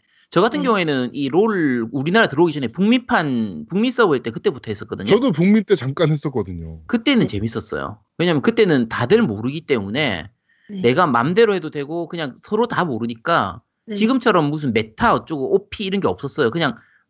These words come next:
Speaker 1: 다들 모르니까 그냥 자기 맘대로 해서
Speaker 2: 네.
Speaker 1: 가는 거예요. 근데 지금은 이제 어떤 문제가 생기냐면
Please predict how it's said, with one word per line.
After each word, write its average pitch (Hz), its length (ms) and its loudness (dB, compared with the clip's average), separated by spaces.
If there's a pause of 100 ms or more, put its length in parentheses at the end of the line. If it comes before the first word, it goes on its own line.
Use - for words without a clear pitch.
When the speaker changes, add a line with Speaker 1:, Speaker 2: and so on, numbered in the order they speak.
Speaker 1:
다들 180 220 0
모르니까 185 360 2
그냥 175 160 -2
자기 180 180 -2
맘대로 151 380 0
해서 151 500 0 (240)
Speaker 2:
네. 208 140 -4
Speaker 1:
가는 180 280 2
거예요. 101 300 0
근데 156 160 -4
지금은 220 720 2
이제 127 140 0
어떤 208 280 0
문제가 190 320 2
생기냐면 170 800 0